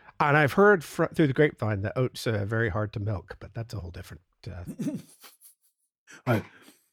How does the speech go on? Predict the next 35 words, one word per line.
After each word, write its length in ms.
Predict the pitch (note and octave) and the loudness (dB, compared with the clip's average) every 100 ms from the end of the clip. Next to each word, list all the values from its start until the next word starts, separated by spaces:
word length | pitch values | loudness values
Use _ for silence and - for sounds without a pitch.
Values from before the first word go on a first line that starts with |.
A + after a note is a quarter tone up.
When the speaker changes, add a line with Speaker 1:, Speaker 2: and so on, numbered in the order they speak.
| - | -8
Speaker 2:
I 80 | A#2+ | -6
very 280 | - E3+ E3+ | 6 8 8
nearly 200 | F#3 F3 | 8 6
spat 440 | - F#3+ F3 B2+ | 4 2 2 4
beer 240 | F3 D#3+ | 6 8
all 140 | C#3 C#3+ | 8 6
over 160 | C3 C3 | 6 4
my 120 | C3+ | 4
computer 360 | A#2+ A#2+ A#2 | 4 2 2
there. 180 | G2 G#2+ - _ _ - - - - | 0 -6 -8 _ _ -12 -10 -10 -4
Speaker 1:
<laughs> 100 | - - - - - | -4 -4 -12 -8 -2
It 140 | G3+ | 2
does 200 | F4+ F#4 | 2 2
taste 340 | - F4 - | 0 0 0
like, 300 | E3 A#2 - | 2 0 0
uh, 440 | A#2 G2+ F#2+ F#2 G2 _ | -2 0 -2 -4 -6 _
like 180 | D3 C#3+ | -2 4
eggnog. 400 | D#3 D3 F2+ E2+ - _ - | 4 2 -4 -4 -16 _ -10
Uh, 280 | F#2+ F2 F#2 | -6 -6 -6
it's, 400 | A#2 G2 - - - | -10 -12 -8 -10 -10
it's 160 | - | -14
quite 240 | - G#2 - | -10 -10 -4
thick. 340 | F3 E3+ - | 0 0 -2
It's 220 | - - - | -12 -12 -4
lovely. 500 | C3+ C#3 C#3 C3 - - - - _ | -2 2 2 2 0 -14 -20 -20 _
Put 180 | - - | -4 -2
some, 460 | - B2 A2 G#2 G#2 - | 0 0 0 -2 -4 -4
well, 280 | F#2+ - _ _ _ | -6 -6 _ _ _
a 60 | - | -14
spice 420 | - - C#3 - | -8 0 0 2
rum 140 | B2 A#2 | -2 0
and 100 | G2+ | 0
anything 400 | C3 D#3+ F2+ F2 | -2 -2 -4 -8
will, 320 | F2+ F2+ G2 | -8 -8 -8
uh, 120 | F#2+ | -8